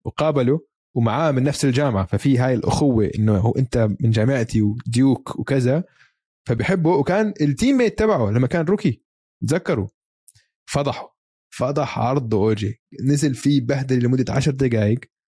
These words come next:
بيقول لك إنه صراحة إنه هاي م-، لا تغفر، هاي الحركة لا تغفر. أنت هيك تعمل،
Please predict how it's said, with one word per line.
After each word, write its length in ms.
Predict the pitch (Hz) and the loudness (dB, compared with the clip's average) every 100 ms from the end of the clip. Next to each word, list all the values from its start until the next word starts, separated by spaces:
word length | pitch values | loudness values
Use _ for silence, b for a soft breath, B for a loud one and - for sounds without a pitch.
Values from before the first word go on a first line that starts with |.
| _ - | _ -4
بيقول 160 | 123 131 | 0 0
لك 140 | 117 | 0
إنه 280 | 120 120 117 - _ _ _ _ - | 0 0 -2 -6 _ _ _ _ -8
صراحة 300 | - 135 139 | -4 -2 0
إنه 220 | 123 113 | 2 2
هاي 120 | 135 | 2
م-، 340 | 117 - 113 117 - | -2 -4 -4 -2 2
لا 320 | 131 147 160 | 2 4 2
تغفر، 460 | - 156 - 110 95 | 0 -4 -2 -4 0
هاي 100 | 107 | -2
الحركة 380 | 98 104 - - _ | 0 -4 -6 -12 _
لا 140 | 131 147 | -2 -2
تغفر. 420 | 143 - 95 - _ _ _ _ _ - | -4 -6 -8 -10 _ _ _ _ _ -4
أنت 140 | 117 117 | -2 0
هيك 160 | 113 | 0
تعمل، 340 | - 98 101 | 0 2 0